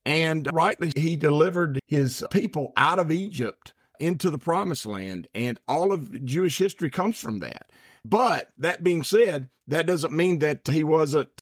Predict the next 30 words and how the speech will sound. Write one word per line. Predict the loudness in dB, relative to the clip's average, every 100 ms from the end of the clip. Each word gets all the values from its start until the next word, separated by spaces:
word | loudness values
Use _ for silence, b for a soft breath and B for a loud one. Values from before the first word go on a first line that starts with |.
| -4
he | 2
was | 4 4 4 -2
a |
human, | -2 -2 -2 -4 -10 -20 _ -6
because | -2 0 0
he | 0
was | -2 -2
completely | 0 0 0 -2 -2 -2 -2
human. | 0 -2 -2 0
He | 2
was | 2 0 -2
absolutely, | 0 0 -2 -6 -4 0 2 0 0 0 2 0 b b b -6
in | -4 0
every | 0 2 0
possible | 0 -2 -2 -2 0
way, | 2 2 0
even | -2 0 0
on | 2 2
this | 2 0
mountaintop | 2 2 0 0 0 2
meeting | 2 2 2 2
with | 2 0 2
God, | 2 2 0 -2 b b b
he | -6 -4
is | 0 0 0 -2
absolutely | 0 0 -2 -4 0 2 2 2 0 0 b b b
as | 0 0 0
human | 2 4 2 2
as | -4 -4
possible. | -2 -2 -4 -10 -14